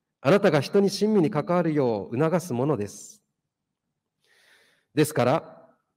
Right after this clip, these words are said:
あなたが人に不当な仕打ちをしているなら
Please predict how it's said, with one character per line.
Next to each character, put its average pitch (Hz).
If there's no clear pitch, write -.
あ 143
な 175
た 180
が 156
人 190
に 180
不 185
当 202
な 190
仕 190
打 190
ち 190
を 185
し 185
て 196
い 196
る 190
な 190
ら 120